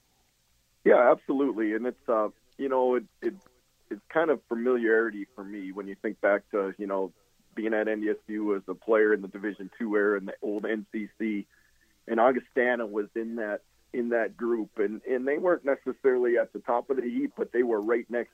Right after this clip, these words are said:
to it, and they were always kind of nipping at it. And so they were like, they've been at this kind of level for a long time, and then when the kind of everything broke up, and they, they just kind of skyrocketed through, and then when they started having the talks about,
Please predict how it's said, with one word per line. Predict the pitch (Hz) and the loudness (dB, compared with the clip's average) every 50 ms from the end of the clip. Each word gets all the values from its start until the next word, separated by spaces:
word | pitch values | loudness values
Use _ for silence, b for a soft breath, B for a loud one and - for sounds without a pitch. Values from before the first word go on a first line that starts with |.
| _ - | _ -6
to | 117 117 | -4 -4
it, | 107 - | -4 -4
and | 98 104 | -4 -6
they | 95 | -2
were | 101 104 | 0 2
always | 117 123 120 113 - - | 2 2 2 0 -2 -4
kind | 123 120 107 | -4 -4 -4
of | 92 92 92 _ _ _ _ _ _ _ | -6 -10 -12 _ _ _ _ _ _ _
nipping | - 120 131 131 - 131 120 113 | 0 2 2 2 2 2 -2 0
at | 107 107 104 | 0 0 0
it. | 110 - | -2 -2
And | 107 110 110 - - | -2 -6 -8 -6 -4
so | 117 107 | -2 0
they | 120 147 | 2 2
were | 175 175 147 127 123 | 4 4 2 2 2
like, | 120 117 113 113 _ - _ - | 0 -2 -2 -4 _ -10 _ -2
they've | 131 156 165 - | 0 0 0 0
been | - 160 143 131 | -2 -2 0 0
at | 123 - - | -2 -4 -4
this | - 113 104 104 _ _ _ _ _ _ _ _ _ _ _ _ _ - | -4 -4 -4 -4 _ _ _ _ _ _ _ _ _ _ _ _ _ -4
kind | 139 123 120 | -2 -2 -2
of | 107 95 - _ - | -4 -8 -12 _ -12
level | 139 120 131 139 135 131 131 120 113 - - | -4 2 4 4 4 4 2 -2 -2 -2 -2
for | 123 | 0
a | 117 110 | 0 2
long | 113 123 123 127 123 120 | 2 2 2 2 0 -4
time, | - - 123 123 123 123 120 117 | -4 -2 -2 0 0 0 -2 -4
and | 110 113 | -6 -4
then | 117 120 120 120 | -4 -4 -4 -4
when | 117 113 107 | -6 -6 -8
the | 110 | -8
kind | - 135 123 120 | -8 -6 -6 -4
of | 113 | -2
everything | 117 123 131 135 123 120 - - 127 120 113 98 - | -4 -4 -4 -4 -6 -6 -4 -4 -4 -4 -4 -8 -6
broke | - 113 120 123 120 - | 0 0 0 2 2 2
up, | 127 123 127 123 - - | 2 2 2 2 -2 -6
and | 104 107 | -6 -2
they, | 120 127 120 - _ | -2 -2 -2 -4 _
they | - 131 143 | 0 0 2
just | 151 139 - | 0 -2 -4
kind | - 120 104 | -6 -6 -6
of | 92 98 _ _ - - | -6 -10 _ _ -4 0
skyrocketed | 110 120 120 120 120 117 113 - - 113 107 95 - - | 2 4 4 4 4 2 2 0 -2 -4 -4 -4 -8 -8
through, | 107 113 123 127 127 120 110 | -4 -2 0 2 2 2 0
and | 98 107 | 0 -2
then | 113 113 | -4 -4
when | 113 110 | -4 -4
they | 104 104 | -6 -6
started | - - 117 101 101 | -4 -2 0 0 2
having | 117 113 113 110 | 2 0 0 -2
the | 101 | -6
talks | - - 101 107 110 - _ | -2 0 2 2 2 0 _
about, | - 98 120 113 107 104 | -6 -2 0 0 0 0